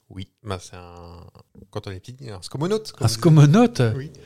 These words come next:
Speaker 2: Un taïkonaute, un spationaute, un
Speaker 1: Un co-,
Speaker 2: cosmonaute ?
Speaker 1: cosmonaute.
Speaker 2: Cosmonaute. Je vois que tu connais la différence.
Speaker 1: Euh, cosmonaute, euh, les, les Américains.
Speaker 2: Ouais.
Speaker 1: Spationaute chez nous, en Europe.
Speaker 2: Ouais.
Speaker 1: Taïkonaute, euh, plutôt en Asie.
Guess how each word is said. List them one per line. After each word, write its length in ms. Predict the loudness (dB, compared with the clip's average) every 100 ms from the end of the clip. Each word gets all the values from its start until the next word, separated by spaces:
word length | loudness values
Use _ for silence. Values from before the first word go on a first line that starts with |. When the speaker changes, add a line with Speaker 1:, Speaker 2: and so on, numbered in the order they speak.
| -20 _ -4
Speaker 2:
Un 120 | -2
taïkonaute, 800 | 0 -2 -2 -4 -2 -4 -6 -6
un 460 | -6 -4 -4 -6 -8
spationaute, 680 | -4 -6 -4 -4 -4 -6
un 40 | -8
Speaker 1:
Un 20 |
co-, 60 | -6
Speaker 2:
cosmonaute ? 480 | -6 -6 -4 -4
Speaker 1:
cosmonaute. 640 | -6 -8 -8 -8 -12 -18 _ -18
Speaker 2:
Cosmonaute. 720 | -18 -16 -16 -14 -16 -18 _ _
Je 100 | -12
vois 80 | -12
que 60 |
tu 100 | -12
connais 180 | -14 -12
la 80 | -12
différence. 640 | -12 -14 -14 -14 -16 -20 -14
Speaker 1:
Euh, 160 | -12 -12
cosmonaute, 720 | -10 -8 -6 -6 -6 -8 -8
euh, 160 | -14 -14
les, 400 | -14 -16 -16 -16
les 180 | -14 -10
Américains. 480 | -10 -10 -10 -10 -14 -16 -8
Speaker 2:
Ouais. 340 | -6 -6 -6 -10
Speaker 1:
Spationaute 520 | -12 -12 -10 -10 -12
chez 160 | -14 -12
nous, 200 | -12 -10
en 100 | -12
Europe. 420 | -12 -10 -12 -14 -10
Speaker 2:
Ouais. 240 | -4 -4 -6 -12
Speaker 1:
Taïkonaute, 540 | -12 -10 -10 -12 -14
euh, 260 | -14 -12 -14
plutôt 340 | -14 -10 -8
en 400 | -8 -12 -18 -16
Asie. 420 | -16 -12 -12 -14